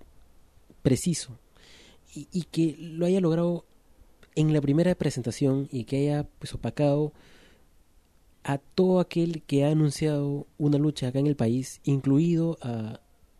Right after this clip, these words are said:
a Alejalder Godos, eh, yo creo que es algo que, que es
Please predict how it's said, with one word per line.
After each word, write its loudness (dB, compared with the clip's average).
a -6
Alejalder 0
Godos, 2
eh, -18
yo -2
creo -2
que -6
es -6
algo -2
que, -4
que -10
es -14